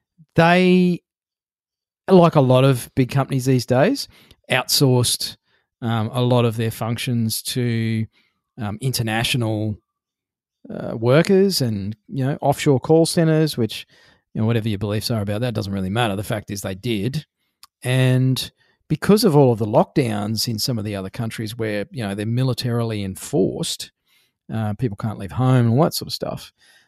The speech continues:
um, they've lost, like, most of their workforce.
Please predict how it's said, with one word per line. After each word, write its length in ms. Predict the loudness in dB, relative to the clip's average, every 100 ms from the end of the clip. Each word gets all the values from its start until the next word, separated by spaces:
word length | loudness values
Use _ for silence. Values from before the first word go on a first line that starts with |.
| _ 0
um, 480 | 2 4 4 2 -2 _ _ _ _ _ 0
they've 220 | 2 4
lost, 460 | 4 4 2 0
like, 180 | -2 0
most 420 | 2 4 4 4 2
of 60 |
their 140 | 2 2
workforce. 840 | 2 0 -2 -8 -8 -14 -16 -18